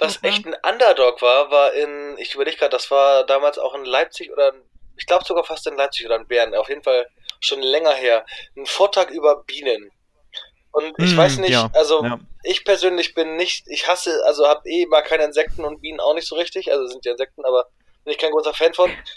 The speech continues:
Speaker 1: Und ich dachte echt so,
Speaker 2: <laughs>
Speaker 1: boah, ein Vortrag über Bienen, nee, muss gar nicht sein. Oder war's auch in Gießen, keine Ahnung, aber der war richtig, richtig gut. Also ich hab von allen, mit denen ich darüber gesprochen hab, meinten,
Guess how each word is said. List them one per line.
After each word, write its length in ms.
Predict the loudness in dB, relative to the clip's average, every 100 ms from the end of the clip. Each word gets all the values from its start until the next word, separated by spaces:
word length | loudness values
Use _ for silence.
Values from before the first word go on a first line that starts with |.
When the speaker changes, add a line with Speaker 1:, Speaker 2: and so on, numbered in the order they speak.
| _
Speaker 1:
Und 140 | 0 0
ich 100 | 2
dachte 260 | 0 2
echt 160 | 0 2
so, 260 | 2 2 0 -12 -16
Speaker 2:
<laughs> 200 | -14 0
Speaker 1:
boah, 220 | 4 6
ein 160 | 4 0
Vortrag 340 | -4 -4 -6
über 200 | -2 -2
Bienen, 460 | -2 -6 -6 -6 -10 -12 _ -20 -20
nee, 460 | -18 -12 -6 -4 -2
muss 220 | -4 -2
gar 160 | 0 2
nicht 160 | 0
sein. 360 | 2 2 2 -6 _ _ _ _ _ -10
Oder 140 | -4 0
war's 180 | 0 -2
auch 80 |
in 40 | -6
Gießen, 220 | -10 -10
keine 160 | -2 0
Ahnung, 120 | 2
aber 100 | 2
der 220 | 2 2
war 180 | 2 2
richtig, 580 | 0 0 0 -4 -4 -10 -20 _ -4
richtig 260 | -2 -4
gut. 140 | -4 -4
Also 120 | -2
ich 80 | -2
hab 140 | -2
von 100 | -4 0
allen, 400 | 4 6 4 2
mit 100 | -2
denen 100 | -2
ich 40 |
darüber 180 | -4 -4
gesprochen 280 | -4 -2 -4
hab, 100 | 2
meinten, 260 | 2 0